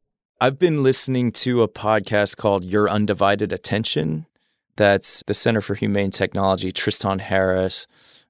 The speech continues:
And there's an episode called A Problem Well Stated is Half Solved. And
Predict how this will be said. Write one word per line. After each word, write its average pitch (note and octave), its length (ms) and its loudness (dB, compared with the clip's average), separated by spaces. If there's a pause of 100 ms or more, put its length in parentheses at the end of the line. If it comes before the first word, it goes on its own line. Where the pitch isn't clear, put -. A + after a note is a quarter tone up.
(100)
And G#2 640 2 (360)
there's A#2 240 2
an A#2+ 80 0
episode E3 800 0 (400)
called G#2+ 300 4
A F#2+ 60 -6
Problem A2 540 0
Well G2 220 2
Stated G2+ 580 -2 (480)
is G2 140 -4
Half G2+ 220 0
Solved. - 520 -4 (600)
And G2 640 -2